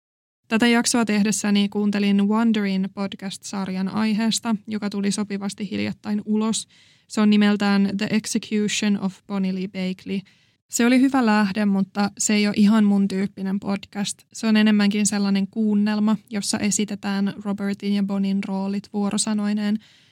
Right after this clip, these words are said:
Ja mä itse tykkään enemmän faktapohjaisista podcasteista, mutta jos haluatte oikein syvällisen, moniosaisen katsauksen tapaukseen, tää kannattaa kyllä kuunnella läpi.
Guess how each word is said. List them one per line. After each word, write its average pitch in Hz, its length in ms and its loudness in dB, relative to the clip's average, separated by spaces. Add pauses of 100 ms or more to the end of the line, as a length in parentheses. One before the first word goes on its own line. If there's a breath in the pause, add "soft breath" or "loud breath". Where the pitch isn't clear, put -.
(180 soft breath)
Ja 214 80 4
mä 214 80 6
itse 233 240 2
tykkään 208 420 0
enemmän 196 400 2
faktapohjaisista 196 1120 -4
podcasteista, 196 760 -6 (380 soft breath)
mutta 214 180 0
jos 254 180 4
haluatte 269 400 0
oikein 208 520 2
syvällisen, 202 840 2
moniosaisen 196 760 2
katsauksen 190 540 -4
tapaukseen, 185 840 -4
tää 180 180 -6
kannattaa 190 460 -4
kyllä 190 280 -8
kuunnella 202 500 -6
läpi. 190 340 -6